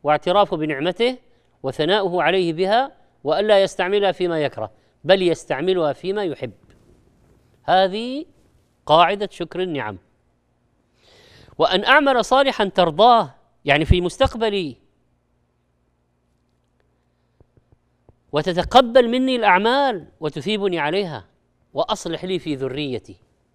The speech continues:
مثل ما أنعمت على والدي أصلح لي في ذريتي، نسلي وعقبي وأولادي وأحفادي ومن تناسل مني، أصلح لي في ذريتي.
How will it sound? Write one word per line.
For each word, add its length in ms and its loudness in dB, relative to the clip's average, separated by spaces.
مثل 260 -2
ما 120 0
أنعمت 300 -4
على 180 0
والدي 520 -4
أصلح 320 -6
لي 140 -6
في 140 -6
ذريتي، 560 -8
نسلي 380 -4
وعقبي 540 -4
وأولادي 600 2
وأحفادي 680 -2
ومن 280 -2
تناسل 500 0
مني، 420 -2
أصلح 380 0
لي 140 -4
في 180 -6
ذريتي. 720 -2